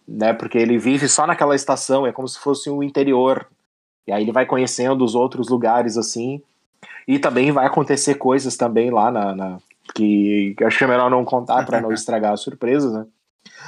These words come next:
Speaker 1: Mas o livro não revela muito, não. E ele fez umas sequências também, né? Só que as sequências ainda não chegaram pra, em língua portuguesa.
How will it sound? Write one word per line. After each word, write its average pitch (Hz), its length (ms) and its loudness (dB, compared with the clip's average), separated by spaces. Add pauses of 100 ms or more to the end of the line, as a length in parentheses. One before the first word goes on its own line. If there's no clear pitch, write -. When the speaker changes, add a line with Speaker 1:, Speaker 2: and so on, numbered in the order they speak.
(100)
Speaker 1:
Mas 214 280 0
o 254 60 4
livro 240 260 2
não 240 120 0
revela 180 420 2
muito, 143 400 -6
não. 92 220 -10 (280)
E 143 220 2
ele 180 200 4
fez 185 260 2
umas 202 220 0
sequências 220 520 -2
também, 151 320 -2
né? 104 240 -10
Só 113 220 0
que 127 160 0
as 123 100 2
sequências 127 380 -2
ainda 131 200 4
não 135 120 0
chegaram 131 520 0
pra, 139 800 0
em 131 100 -6
língua 135 280 -2
portuguesa. 139 520 -2